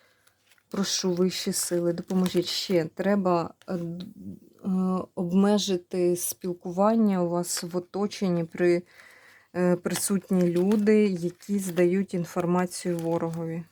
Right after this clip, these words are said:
Заперечую весь негатив, убираю, заперечую весь негатив,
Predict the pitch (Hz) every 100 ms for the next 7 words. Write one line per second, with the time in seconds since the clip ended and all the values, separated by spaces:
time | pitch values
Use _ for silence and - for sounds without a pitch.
0 | - 190 180 175 - 175 170 - - 170
1 | 175 - - 175 180 - 165 269 180 175
2 | 170 165 165 175 - 180 170 - - 170
3 | - - 180 180 180 -